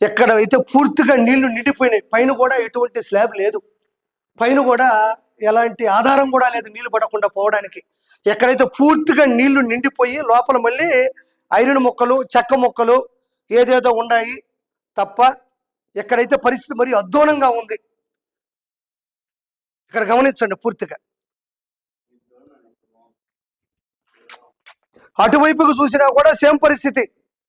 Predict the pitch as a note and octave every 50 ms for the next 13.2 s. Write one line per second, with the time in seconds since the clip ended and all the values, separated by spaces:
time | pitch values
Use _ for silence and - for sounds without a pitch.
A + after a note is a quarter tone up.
0 | _ _ _ _ _ _ _ _ _ _ _ _ _ _ _ _ _ _ _ _
1 | _ _ _ _ _ _ _ _ _ _ _ - - - B3+ B3+ A#3 C4 C#4 C#4+
2 | D4+ A3 - C#4+ C4 B3 - A#3+ B3+ B3+ A#3+ D4 D#4 E4+ E4 - A#3+ - - C4
3 | B3+ A#3+ A#3+ C4 D4 D4 G#3 - B3 A#3+ A#3+ F#3+ A#3 G#3 G3+ - - F3+ D#3 E3+
4 | - _ _ _ _ _ _ _ _ _ _ _ _ _ - G3 F#3+ - C#4+ C#4+
5 | C#4+ B3 C#4 C#4 C#4 B3+ C4 - - _ - D4+ E4+ F#4+ G4 F#4 - - F#4 F#4
6 | D4+ - - - C4+ B3+ A#3+ A#3 A3+ A#3 A#3+ A#3 G3+ E3+ - _ D4 D#4+ F4 -
7 | _ - D#4+ C#4+ - - - C4 B3+ B3 B3 C4 D4 C#4 A#3 A#3 B3+ C#4+ C#4 C#4+
8 | C#4 A#3+ A#3 A#3 A#3+ B3 - - A#3+ A#3+ B3+ C4 - - A#3 A#3+ B3+ C4 C#4 B3+
9 | - B3 A#3+ F#3+ - B3+ G3 G3 A3+ F#3 G#3+ A3 A3+ A#3+ A3 A3 A3+ A#3 C4 D4+
10 | E4+ - _ _ _ _ _ _ _ _ _ _ _ _ _ - A3 A3+ D4 D4
11 | D4 D4 C#4 C4 C#4 C#4 C#4 D4 D4+ D4+ D4+ - G3 B3 A#3+ - - C#4+ C#4 C4+
12 | C#4 C4+ - D4+ D4 C#4 C#4+ C#4 C4+ C4 B3+ A#3+ A#3+ B3 B3+ - C4+ B3+ A3+ A#3
13 | B3 B3 C#4+